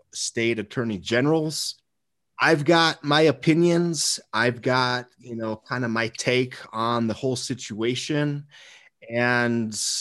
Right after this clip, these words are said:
at the end of the day, it's not gonna be as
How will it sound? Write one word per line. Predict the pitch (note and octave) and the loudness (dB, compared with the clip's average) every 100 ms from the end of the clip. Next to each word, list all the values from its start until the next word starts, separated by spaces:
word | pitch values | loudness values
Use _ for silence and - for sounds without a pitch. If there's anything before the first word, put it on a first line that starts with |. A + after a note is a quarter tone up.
| - - | -8 -8
at | B2 B2+ | -6 -4
the | C#3+ | 0
end | E3 | 0
of | D#3+ | 0
the | C3+ | -2
day, | B2+ D3+ D3 | 0 2 4
it's | C3+ - - | 2 -2 -4
not | C#3 F3 | -2 -2
gonna | F#3+ F3+ | -2 -2
be | D3+ D#3+ D3+ | -2 -6 -4
as | B2 C3 A#2 | -2 -2 -2